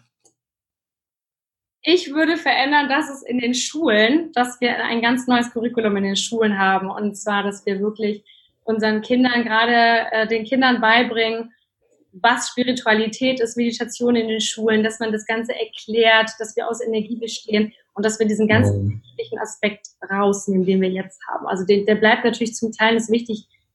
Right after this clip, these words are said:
Speaker 1: gewisse geschichtliche Daten zu lernen und so weiter. Das ist viel, viel wichtiger zu wissen, wie wir funktionieren, wie unser Körper funktioniert, wie unsere Seele funktioniert, unsere Spiritualität, weil ich glaube, dass wir dann auch, wenn wir, da wir, wenn wir selber mit uns im Reinen sind, sind wir auch mit der Welt im Reinen. Und ich glaube, dass das einfach,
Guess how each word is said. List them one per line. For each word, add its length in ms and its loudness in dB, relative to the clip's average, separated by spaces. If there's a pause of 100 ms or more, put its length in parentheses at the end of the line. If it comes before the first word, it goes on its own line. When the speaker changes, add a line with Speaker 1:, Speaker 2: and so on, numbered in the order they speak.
Speaker 1:
gewisse 300 -2
geschichtliche 520 0
Daten 320 2
zu 160 -2
lernen 300 4
und 80 2
so 80 -6
weiter. 200 2
Das 120 0
ist 160 -8
viel, 300 -4
viel 180 -4
wichtiger 340 0
zu 120 -6
wissen, 260 -4
wie 240 0
wir 120 -4
funktionieren, 480 -2
wie 40 4
unser 200 4
Körper 420 0
funktioniert, 440 -2
wie 40 -8
unsere 340 -2 (300)
Seele 420 2
funktioniert, 400 0
unsere 140 -8
Spiritualität, 800 0
weil 160 -2
ich 60 -12
glaube, 220 0
dass 160 -6
wir 120 -4
dann 340 4
auch, 260 0 (300)
wenn 100 -4
wir, 220 -2
da 160 6
wir, 220 2
wenn 140 2
wir 120 0
selber 240 2
mit 140 0
uns 140 -4
im 100 2
Reinen 340 4
sind, 220 4 (280)
sind 220 0
wir 120 4
auch 60 -2
mit 140 2
der 160 2
Welt 240 2
im 140 0
Reinen. 300 2
Und 80 2
ich 100 -6
glaube, 160 -2
dass 180 -6
das 160 -4
einfach, 460 -2